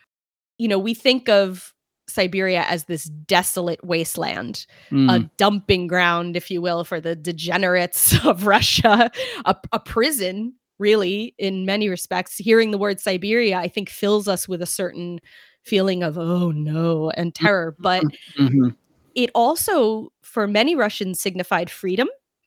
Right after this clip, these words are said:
Speaker 1: because it
Speaker 2: Mm.
Speaker 1: was so isolated and remote.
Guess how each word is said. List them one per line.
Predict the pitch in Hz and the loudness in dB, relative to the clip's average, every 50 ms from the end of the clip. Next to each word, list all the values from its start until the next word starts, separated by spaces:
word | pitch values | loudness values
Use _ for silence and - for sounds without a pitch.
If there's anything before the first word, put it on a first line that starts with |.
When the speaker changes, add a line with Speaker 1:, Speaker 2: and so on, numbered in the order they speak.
| _ _ _ _ - - | _ _ _ _ -12 -8
Speaker 1:
because | 190 151 156 156 156 147 | -4 2 4 6 6 8
it | 143 | 8
Speaker 2:
Mm. | 139 127 123 117 | 6 6 6 6
Speaker 1:
was | 196 190 196 220 226 | 6 4 4 4 2
so | - - - 277 285 | 2 2 4 4 4
isolated | - 262 269 269 - 302 277 269 269 269 277 247 | 4 2 0 -2 -2 -2 0 0 2 0 0 0
and | 254 233 226 | 0 0 0
remote. | 214 208 202 196 190 185 208 311 - - - | 0 -2 0 0 2 2 0 0 -2 -6 -10